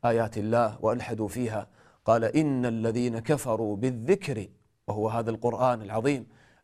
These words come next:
الذي يذكر الإنسان بتوحيد الله، لأن التوحيد يوجد في الفطرة، فلما يأتي القرآن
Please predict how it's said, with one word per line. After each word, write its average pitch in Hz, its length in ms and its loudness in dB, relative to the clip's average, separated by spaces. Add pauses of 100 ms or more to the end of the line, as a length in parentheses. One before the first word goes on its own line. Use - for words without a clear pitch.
الذي 123 200 0
يذكر 139 460 0
الإنسان 113 540 -2 (520)
بتوحيد 120 1200 0
الله، 117 420 2 (560)
لأن 139 200 2
التوحيد 135 640 0 (280)
يوجد 190 380 6
في - 80 -8
الفطرة، 120 520 -2 (720)
فلما 156 360 4
يأتي 180 200 0
القرآن 131 560 0